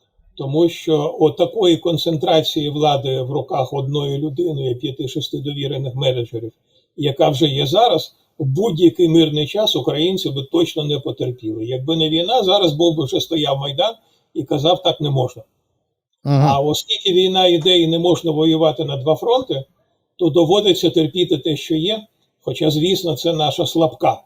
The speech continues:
Speaker 1: ланка, а не сильна ланка. Отака концентрація влади, е, яка веде до гіршої якості управлінських рішень, безумовно,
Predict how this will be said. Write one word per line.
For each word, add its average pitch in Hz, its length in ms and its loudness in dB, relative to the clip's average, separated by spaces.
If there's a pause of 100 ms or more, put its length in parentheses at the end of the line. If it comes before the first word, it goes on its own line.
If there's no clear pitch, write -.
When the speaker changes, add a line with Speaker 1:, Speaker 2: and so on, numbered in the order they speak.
(160)
Speaker 1:
ланка, 127 540 -4
а 135 80 -6
не 135 140 -4
сильна 220 360 -2
ланка. 120 420 -4 (500)
Отака 160 420 0
концентрація 143 840 -4
влади, 196 340 2
е, 196 120 -8 (840)
яка 151 340 2
веде 160 360 4
до 156 200 2
гіршої 156 680 0
якості 151 480 0
управлінських 139 800 -6
рішень, 170 440 -2
безумовно, 170 760 2